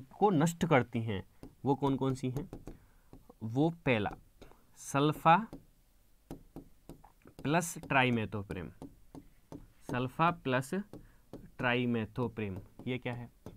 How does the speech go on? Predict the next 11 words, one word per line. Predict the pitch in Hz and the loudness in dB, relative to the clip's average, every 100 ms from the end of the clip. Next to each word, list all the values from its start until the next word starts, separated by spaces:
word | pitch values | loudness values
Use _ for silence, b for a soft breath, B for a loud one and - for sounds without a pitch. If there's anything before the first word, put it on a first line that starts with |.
| - - - - - - - - 113 | -18 -20 -20 -20 -20 -20 -20 -16 -2
ये | 123 160 | 4 4
औषधि | 87 120 - 127 123 | 4 2 0 -4 -4
है। | 104 - - - | -6 -12 -12 -2
कैसे, | 139 160 160 - - | -2 0 -2 -4 -2
<clears throat> | - - - | -2 0 2
अगर | 147 202 202 | 8 8 10
सल्फा | - 165 185 202 | 10 10 12 12
ड्रग | 170 165 165 | 12 10 8
को | 196 | 6
अकेले | - 190 185 202 214 | 6 4 8 10 12
दोगे | 180 147 120 | 10 6 4